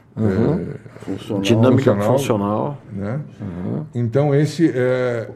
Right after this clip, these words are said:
Speaker 2: esse tá lá no museu.
Speaker 1: Uhum.
Speaker 2: Só que, só um, um detalhe que eu queria adiantar pra aqueles que forem seguir o meu preceito de
Speaker 1: Uhum.
Speaker 2: Meca do Fusca Maníaco.
Speaker 1: Uhum.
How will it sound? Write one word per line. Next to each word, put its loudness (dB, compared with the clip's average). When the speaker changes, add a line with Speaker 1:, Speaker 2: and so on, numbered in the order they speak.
Speaker 2:
esse -2
tá -2
lá 0
no -4
museu. 0
Speaker 1:
Uhum. -8
Speaker 2:
Só 0
que, 0
só -4
um, -4
um -2
detalhe 4
que -4
eu 0
queria 0
adiantar 0
pra -4
aqueles -4
que -10
forem 0
seguir -6
o -4
meu 0
preceito -2
de -6
Speaker 1:
Uhum. -8
Speaker 2:
Meca -2
do -8
Fusca -6
Maníaco. -4
Speaker 1:
Uhum. -8